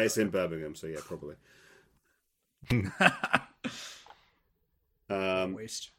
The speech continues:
Speaker 2: Anyway.
Speaker 1: anyway, onwards. Uh, we've got My
Speaker 2: <laughs>
Speaker 1: Records. Um, we're not really sure what this is at this point.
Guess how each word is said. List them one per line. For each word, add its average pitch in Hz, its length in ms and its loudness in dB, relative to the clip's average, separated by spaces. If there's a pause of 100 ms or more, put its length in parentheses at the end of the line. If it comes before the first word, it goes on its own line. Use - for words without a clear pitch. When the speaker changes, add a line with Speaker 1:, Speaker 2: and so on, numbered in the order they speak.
Speaker 2:
Anyway. 110 260 -10
Speaker 1:
anyway, 156 340 8
onwards. 120 640 0
Uh, 113 520 2
we've 135 280 8
got 135 340 2
My 147 240 6
Speaker 2:
<laughs> - 0 -
Speaker 1:
Records. 170 1000 4
Um, 98 600 0
we're 143 140 0
not 226 120 2
really 143 180 6
sure 156 180 2
what 123 120 8
this 104 120 0
is 104 80 2
at 98 100 -2
this 104 140 0
point. 135 320 2